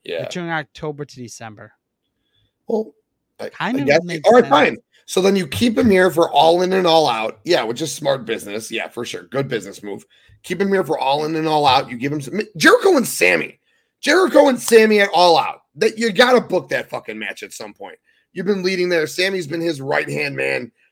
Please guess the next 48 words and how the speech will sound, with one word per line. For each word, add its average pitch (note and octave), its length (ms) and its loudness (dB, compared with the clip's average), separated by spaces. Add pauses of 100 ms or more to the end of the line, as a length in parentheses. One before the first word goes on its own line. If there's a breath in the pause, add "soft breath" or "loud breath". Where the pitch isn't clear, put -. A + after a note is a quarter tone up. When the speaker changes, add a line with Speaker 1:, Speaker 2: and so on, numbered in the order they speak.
(140)
Speaker 1:
for, D#3 120 -4
like, B2 240 -4
four F3 380 -2
years. C3 420 -6
Literally E3+ 380 2
since C3+ 200 -12
the C3 80 -14
company D3 380 -8
started, D3 460 -6
he's A2 160 -12
been A2 100 -12
his G#2 160 -14
right-hand G#2 400 -12
man. G2+ 240 -12 (460)
You've C#3 240 -6
gotta E3 320 2
book D3 420 -2 (200)
that B2 340 -2 (240)
match A2+ 580 -12
right G2+ 260 -12
there. F2+ 280 -14 (240)
So - 160 -14
maybe F#3 240 0
you G3+ 160 0
book D#3 240 -4
that E3+ 120 2
at D3+ 120 -2
All B2+ 300 -4
Out. C#3+ 280 -2
You C#3 80 -16
put A2+ 240 -14
Jericho C3 400 -6
in A2+ 60 -8
a A2 40 -12
specialty B2 560 -10
match A#2 280 -8
at A2 60 -8
All G#2+ 180 -8
In. E3 260 -2 (420)
Then E3+ 380 0
Jericho D#3 460 2
goes C#3+ 260 -4
away C3+ 360 -4 (220)
Speaker 2:
I'd G#3 120 -4
Speaker 1:
Uh, B2+ 80 -2
Speaker 2:
save F#3+ 240 -2
Speaker 1:
and F#3+ 140 -6
Speaker 2:
it. - 80 -20